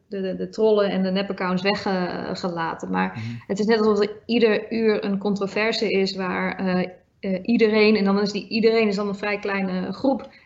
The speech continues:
Speaker 1: iets van vindt. En ik kom telkens dan dezelfde namen tegen. <laughs> En, eh, niks te nadelen van iemand die Siewert heet of zo, maar, eh, het ene uur, eh,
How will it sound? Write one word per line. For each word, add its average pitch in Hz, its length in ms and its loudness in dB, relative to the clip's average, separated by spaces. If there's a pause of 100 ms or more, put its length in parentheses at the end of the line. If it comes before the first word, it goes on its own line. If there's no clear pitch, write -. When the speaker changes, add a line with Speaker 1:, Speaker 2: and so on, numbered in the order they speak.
Speaker 1:
iets 240 220 -2
van 190 220 -6
vindt. 202 300 2
En 196 140 -4
ik 202 100 -4
kom 196 140 -8
telkens 233 320 -2
dan 185 160 2
dezelfde 185 440 0
namen 208 340 2
tegen. 196 460 0 (220)
<laughs> 214 220 2
En, 208 260 0
eh, 196 200 -2 (1000)
niks 214 300 2
te 196 60 -4
nadelen 196 640 2
van 190 240 -4
iemand 196 240 2
die 190 100 0
Siewert 214 340 0
heet 185 320 2
of 180 60 -8
zo, 190 200 0
maar, 190 380 0 (120)
eh, 190 300 0
het 202 420 0
ene 226 360 4
uur, 214 320 2
eh, 196 340 -2